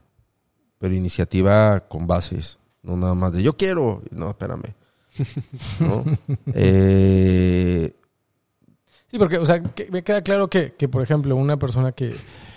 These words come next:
Speaker 2: que, que ve algún anuncio de... de, se solicita, este,
Speaker 1: Sí, especialista.
Speaker 2: especialista sin experiencia,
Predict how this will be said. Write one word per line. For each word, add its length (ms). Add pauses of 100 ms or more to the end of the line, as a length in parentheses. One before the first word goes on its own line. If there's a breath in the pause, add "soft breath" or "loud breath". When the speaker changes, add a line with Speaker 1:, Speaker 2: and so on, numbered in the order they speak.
(240 loud breath)
Speaker 2:
que, 320
que 120
ve 540
algún 240
anuncio 960
de... 200
de, 440
se 160
solicita, 880
este, 460 (300)
Speaker 1:
Sí, 40
especialista. 540
Speaker 2:
especialista 1040
sin 680
experiencia, 920